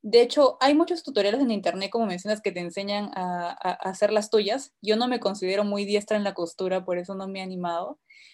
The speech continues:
Pero escuchándote me he inspirado, <laughs> así que creo que lo voy a,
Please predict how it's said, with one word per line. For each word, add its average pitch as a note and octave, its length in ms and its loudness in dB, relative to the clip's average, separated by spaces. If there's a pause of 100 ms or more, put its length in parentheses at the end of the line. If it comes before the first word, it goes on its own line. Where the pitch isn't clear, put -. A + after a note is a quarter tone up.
(140)
Pero A3+ 180 6
escuchándote C#4+ 680 4
me C4 100 6
he B3+ 40 4
inspirado, A#3 580 4
<laughs> - 260 -2
así A3 240 2
que A#3 120 0
creo A3+ 220 2
que A#3 80 0
lo F3+ 160 2
voy G3 240 2
a, G3+ 380 2